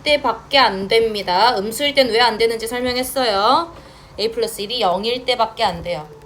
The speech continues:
그럼 A가 마일일 거고, 영 곱하기 X가 영보다 작거나 같다, 이렇게 나오는 거지. 즉, X는 모든 실수입니다. 됐어요? 위의 식에서 만족시키는 X는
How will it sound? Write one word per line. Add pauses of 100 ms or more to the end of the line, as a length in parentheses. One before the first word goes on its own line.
그럼
A가
마일일
거고, (360)
영
곱하기
X가 (360)
영보다
작거나
같다,
이렇게
나오는
거지. (480)
즉, (260)
X는 (300)
모든
실수입니다. (760)
됐어요? (180)
위의
식에서
만족시키는
X는